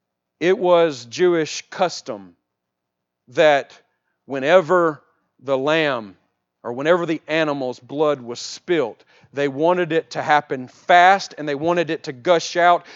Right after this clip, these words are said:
to get as much blood as possible and sprinkle it as wide as possible, so that would be symbolic in the covering of all the nation's sins. I don't think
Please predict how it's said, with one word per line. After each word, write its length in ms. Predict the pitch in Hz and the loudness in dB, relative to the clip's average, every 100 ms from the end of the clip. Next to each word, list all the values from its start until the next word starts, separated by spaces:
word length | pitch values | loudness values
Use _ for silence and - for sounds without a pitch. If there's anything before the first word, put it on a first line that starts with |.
| - | -12
to 100 | 165 | -8
get 180 | 147 151 | -4 -2
as 140 | 127 | -4
much 340 | 156 185 - 143 | 2 2 2 -2
blood 380 | 160 180 202 196 | 0 6 8 6
as 260 | 147 139 | 2 -4
possible 640 | - - 185 175 160 147 139 - | -4 4 4 4 -2 -6 -6 -10
and 200 | 151 151 | -10 -10
sprinkle 680 | - - - 233 254 - 180 | -10 -20 0 2 2 0 -2
it 140 | 175 - - | -2 -4 -4
as 200 | 175 175 | 2 2
wide 460 | 143 170 226 214 190 | 2 6 6 6 4
as 160 | 160 | -2
possible, 580 | - 170 147 - 143 160 - | -4 0 0 0 -6 -8 -8
so 260 | - 202 185 | -6 0 2
that 180 | 185 185 | 2 0
would 200 | 165 135 | -4 -4
be 100 | 165 | -6
symbolic 680 | - 185 170 185 196 170 | -4 -4 4 6 8 6
in 120 | 170 143 | 0 -6
the 80 | |
covering 640 | 131 - 190 139 139 143 147 | -4 2 2 2 -6 -8 -8
of 100 | 131 | -2
all 240 | 143 156 | 0 0
the 80 | 147 | -2
nation's 440 | 147 131 127 107 | -8 -10 -14 -18
sins. 520 | - 131 95 _ - _ _ _ _ _ _ _ _ _ _ _ _ | -16 -16 -16 _ -20 _ _ _ _ _ _ _ _ _ _ _ _
I 120 | 135 131 | -6 -6
don't 380 | 120 180 190 | -2 -2 -2
think 400 | - 185 175 156 | -6 -6 -6 -8